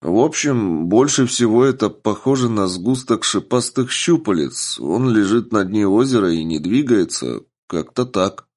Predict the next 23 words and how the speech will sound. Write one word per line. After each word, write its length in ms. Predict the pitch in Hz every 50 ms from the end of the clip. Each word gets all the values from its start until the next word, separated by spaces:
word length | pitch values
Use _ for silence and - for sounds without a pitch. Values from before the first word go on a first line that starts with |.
| _ _ _ _ -
закончил 680 | 90 90 92 87 - - 80 80 - - 101 110 117 -
он. 360 | - 101 87 76 67 67 - _ _ _ _ _ _ _ _ _
Я 320 | - 76 73 78 101 139 156
задумался. 1000 | 156 165 165 147 131 120 95 80 71 62 58 - - - - - - - - _ _ _ _ _ _ _ _ _ _
"То 100 | - 64
есть 280 | 69 71 69 67 - 71
у 40 | 73
него 360 | 78 78 73 73 80 92 107
ни 180 | 107 95 85 73
рук, 460 | 69 67 76 76 87 113 120 - -
ни 180 | 87 78 76
туловища, 720 | 67 - - 82 85 90 90 87 85 80 76 - - 82 78
ни 140 | 76 76 76
морды?" 640 | 78 80 98 135 147 139 120 92 76 58 50 - _ _ _ _ _ -
решил 440 | - - 87 80 - - 73 71 73
уточнить 580 | 73 69 - 78 - - - 95 101 120 - -
я. 480 | 127 120 107 87 73 71 - - - _ _ _ _ _ _ _ _ _ _ _ _ _ _
"Вроде 640 | - 87 82 82 85 87 92 107 123 131 127 127 117
да", 640 | 98 82 73 71 73 76 98 98 120 139 156 156 - _ _ _ _ _ -
как-то 320 | - 92 87 - - 90
неуверенно 640 | 90 92 90 90 92 90 87 85 85 82 85 82 82
ответил 460 | 82 - 85 82 82 - 85 87 - -
Инар. 600 | 113 117 120 120 107 90 80 67 - - -